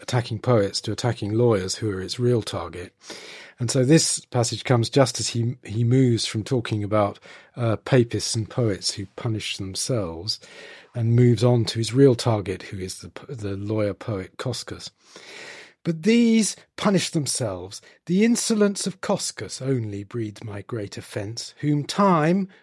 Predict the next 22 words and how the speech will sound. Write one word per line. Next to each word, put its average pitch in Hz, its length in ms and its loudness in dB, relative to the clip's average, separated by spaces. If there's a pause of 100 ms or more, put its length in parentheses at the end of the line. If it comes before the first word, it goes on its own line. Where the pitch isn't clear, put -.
which 113 220 -14
rots 139 440 -2
all 147 400 4
and 131 100 0
makes 139 240 -2
botches - 600 0
pox, - 520 -4
and 135 220 -2
plodding 170 400 4
on 165 380 2
must 143 180 -4
make 143 240 -2
a 131 60 -4
calf 151 480 0
an 147 100 0
ox, 156 380 -2 (320)
hath 185 160 -6
made 214 180 2
a 214 60 4
lawyer, 185 480 2 (380)
which 135 200 -12
was, 120 300 -6